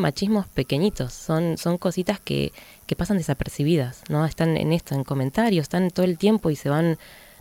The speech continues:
repitiendo y se van perpetuando y, y a la larga en, se convierten todas juntas en algo bastante grande. Y, y también pueden llevar a, a otras cosas más grandes, ¿no?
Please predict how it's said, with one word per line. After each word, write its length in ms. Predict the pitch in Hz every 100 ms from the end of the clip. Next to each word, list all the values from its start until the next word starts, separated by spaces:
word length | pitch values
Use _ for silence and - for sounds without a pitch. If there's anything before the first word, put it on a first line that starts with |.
| -
repitiendo 500 | 151 151 - 180 202
y 60 |
se 120 | - 151
van 140 | 160
perpetuando 760 | 175 165 156 147 175 202 233 254 - - - -
y, 200 | 151 143 -
y 140 | 147
a 80 | 139
la 100 | 135
larga 360 | 151 190 220
en, 360 | 196 - - - - -
se 180 | - 156
convierten 720 | 156 147 156 165 196 170 147 - -
todas 220 | 180 180
juntas 360 | 214 208 226 143
en 100 | 147
algo 160 | 156
bastante 400 | 143 - 143 139
grande. 380 | 131 127 127 - - - - - -
Y, 540 | - 143 131 131 131 - -
y 100 | 185
también 340 | 151 139 156 180
pueden 260 | 185 185
llevar 420 | - 156 160 208 -
a, 140 | 131 123 -
a 80 | 127
otras 260 | - 131
cosas 300 | - 131 127
más 160 | 131 117
grandes, 360 | 123 117 123 120
¿no? 320 | 127 147